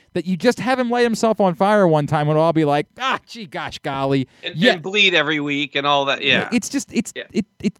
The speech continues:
Speaker 1: that doesn't do it. You, yeah. I, I, I, I don't, I don't like doing, I don't like doing this. I don't like doing this because everybody just thinks that I hate Cody Rhodes, and everybody just thinks, like, I,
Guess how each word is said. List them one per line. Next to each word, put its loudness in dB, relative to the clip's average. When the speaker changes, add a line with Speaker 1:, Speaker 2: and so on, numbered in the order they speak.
Speaker 1:
that 0
doesn't -4
do -2
it. -6
You, -6
yeah. -10
I, -12
I, -10
I, -16
I 2
don't, 4
I 2
don't 2
like -4
doing, -4
I 4
don't 6
like 2
doing -6
this. -8
I 0
don't 4
like 0
doing -2
this -6
because -6
everybody 0
just -2
thinks -4
that -2
I -2
hate -4
Cody -2
Rhodes, 4
and -2
everybody 0
just -6
thinks, -10
like, -4
I, -2